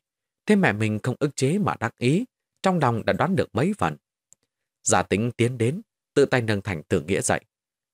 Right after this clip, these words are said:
"Lần trước đã nói với quốc công rồi, người giúp ta gìn giữ mở mang non sông Đại Minh. Ta cảm kích còn chưa hết, sao còn để quốc công phải bái lễ, về sau không cần nữa." Thành Tử Nghĩa đáp, "Thần thật xấu hổ,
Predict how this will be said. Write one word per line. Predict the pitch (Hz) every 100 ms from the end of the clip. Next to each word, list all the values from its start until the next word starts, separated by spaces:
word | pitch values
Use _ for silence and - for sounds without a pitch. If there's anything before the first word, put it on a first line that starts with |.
| _
"Lần | 143 202 78 -
trước | 117 95
đã | 95
nói | 92 101
với | 117
quốc | 110 156 -
công | 104 95
rồi, | 87 82 76 - _ _ -
người | 104 98 95
giúp | 147 -
ta | 110 95
gìn | 85 101 78 69
giữ | 101 110 160
mở | 104 80 71
mang | 90 90
non | 87 85
sông | 95 82
Đại | 80 87
Minh. | 104 98 _ _ _ _
Ta | -
cảm | 170 120 101
kích | 202
còn | 143 110
chưa | 147
hết, | 151 220 - _ _
sao | - 113
còn | 107 90
để | 82 -
quốc | 151 147
công | 110 92 90
phải | 104 82
bái | 98 147
lễ, | 135 160 220 _ _ -
về | 98 76
sau | - 87 85 -
không | 98
cần | 90 82
nữa." | 80 107 185 - _ _ _ _ _ _ _ _ _ -
Thành | 107
Tử | 92 95
Nghĩa | 98
đáp, | 135 175 - _ _ _ -
"Thần | 117 101
thật | - 92
xấu | 127 170 180
hổ, | 85 85 92